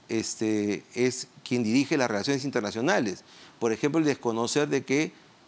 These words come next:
un tratado internacional, este, no puede ser sometido a referéndum. Claramente está, esas tres cosas están en la Constitución.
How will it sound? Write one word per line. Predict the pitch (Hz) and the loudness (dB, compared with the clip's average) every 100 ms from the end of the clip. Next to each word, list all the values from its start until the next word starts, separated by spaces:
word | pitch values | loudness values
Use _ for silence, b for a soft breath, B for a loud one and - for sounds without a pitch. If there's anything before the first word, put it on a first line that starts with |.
| - | -4
un | 147 139 | -2 0
tratado | 127 135 147 | 0 2 2
internacional, | 143 127 113 113 113 127 151 - | 2 0 0 0 0 2 0 -2
este, | 113 101 113 | -4 -4 -2
no | 117 120 | -2 0
puede | 139 135 | 2 0
ser | 135 | 0
sometido | 131 113 143 139 | -2 -2 0 0
a | |
referéndum. | 135 139 202 165 104 92 - B B B B - | 0 0 0 0 -4 -8 -14 B B B B 0
Claramente | 175 143 131 139 135 131 | 2 4 2 2 2 0
está, | 110 - - | 2 0 0
esas | 117 - 120 | -4 -6 -2
tres | 151 | -2
cosas | - 160 156 | 2 2 2
están | 151 | 2
en | 143 | 2
la | |
Constitución. | 131 147 - | 2 0 -2